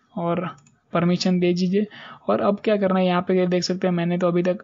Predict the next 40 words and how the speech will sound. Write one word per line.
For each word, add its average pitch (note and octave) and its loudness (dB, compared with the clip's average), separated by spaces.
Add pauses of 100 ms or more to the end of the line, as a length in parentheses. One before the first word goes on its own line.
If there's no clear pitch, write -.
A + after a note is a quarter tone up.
पेन F3 0
ड्राइव F3+ 2
नहीं F3+ 2
डाली, E3+ 2
तो F#3 -2
मैं F3 0
पेन E3+ -2
ड्राइव F3 2
डाल F3 2
लेता F3+ 0
हूँ F3 0
पहले E3 0
तो E3 0
यहाँ D#3+ -4
पे, G3 0 (460)
उसके - -2
बाद F3+ 2
मैं F3+ 2
आपको F3 -2
बताऊँगा। F3 0 (2000)
तो A#3+ 2
यहाँ A3 4
पे A#3 2
देख F#3+ 2
सकते G3 0
हैं G3+ 4
मैंने F#3 4
पेन F3 2
ड्राइव F#3 4
डाल F#3 4
ली F3+ 4
और F#3 0
मेरा F3 2
फ़ोर F3+ 0
जी E3 0
बी F3 2
की F#3+ 2
पेन E3+ 0
ड्राइव F3 2
है, F#3 0